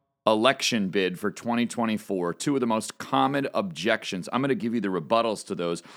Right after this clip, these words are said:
But before that, a quick review from yesterday, my propositions on why we run Trump again. Three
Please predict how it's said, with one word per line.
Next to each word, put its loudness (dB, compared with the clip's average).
But 4
before 2
that, 4
a 0
quick -2
review 2
from 0
yesterday, 2
my 0
propositions 0
on 4
why 4
we 4
run 0
Trump -2
again. -4
Three -2